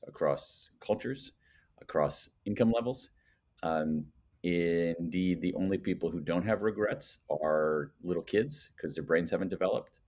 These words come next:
uh, people with neurodegenerative disorders 'cause their brains don't work functionally, and sociopaths. Uh, everybody else has regrets. Um, and so it is common. And the other thing about it, which is a little bit of a puzzle, is that,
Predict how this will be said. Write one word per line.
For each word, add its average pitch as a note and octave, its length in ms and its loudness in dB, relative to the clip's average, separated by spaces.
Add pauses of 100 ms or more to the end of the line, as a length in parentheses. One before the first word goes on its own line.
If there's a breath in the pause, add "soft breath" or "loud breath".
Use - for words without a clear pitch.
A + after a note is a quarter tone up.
(120)
uh, D2 80 0
people F2+ 340 0
with E2 160 0
neurodegenerative F2 760 4
disorders A2 520 0
'cause D2+ 180 -4
their D2 80 -6
brains D#2+ 260 -2
don't D2+ 180 0
work E2 300 -2 (640)
functionally, B2 560 -2 (380 soft breath)
and A2 80 -4
sociopaths. - 600 6 (380)
Uh, E2 160 0
everybody A2 260 8
else F#2+ 160 8
has F2 160 4
regrets. C#2+ 440 -4 (460)
Um, E2 360 4
and E2 180 0
so E2 680 8
it E2+ 280 2
is E2 160 -2
common. A2+ 460 4 (100)
And G2+ 320 2
the A2+ 100 8
other D#3 140 10
thing E3+ 160 2
about F2 300 6
it, G2 120 6
which F2+ 160 -2
is F#2 100 0
a F2 40 0
little G2 200 2
bit F2+ 100 6
of E2 80 0
a E2 40 0
puzzle, A#2+ 400 2
is E2 120 2
that, F#2+ 260 6